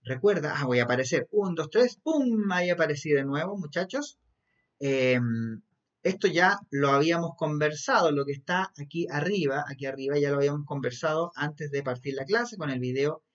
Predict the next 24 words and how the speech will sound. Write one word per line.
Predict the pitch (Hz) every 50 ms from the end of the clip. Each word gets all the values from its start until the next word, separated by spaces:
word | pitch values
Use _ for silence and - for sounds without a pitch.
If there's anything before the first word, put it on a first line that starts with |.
| _ _ _
de | 127 135 131
motivación | 135 127 127 131 120 117 107 110 - 143 139 135
también. | 135 123 117 110 104 92 -
Lo | - 170 226 294 339
importante | 330 294 - 143 120 123 147 147 147 151 151 165 147 151
es | 143 -
que, | - - 170 220 220 - _ _ _ _ _
lo | - 117 120 117 117 117 -
que | 113 127
no | 196 247
les | 226 -
comenté, | - 170 127 117 110 110 113 175 220 214 _ _ _ _ _ _ _ _
es | - - -
esto. | 254 240 - - - - - _ _ _ _ _ _ _ - _ _ _ _ _ _ _
Pronto | - 247 294 302 262 - - - 127 123 - - - _ _ _ _ _ _ _ _ _ _ _ _ _
se | _ - - 147 135
extendió, | 135 - - - 123 123 143 185 - -
y | 117 117
de | 113 98
hecho | 123 - 165 123
lo | 120 113
voy | 135 165 175 -
a | 127 -
subrayar, | - 254 247 214 135 123 135 175 180 170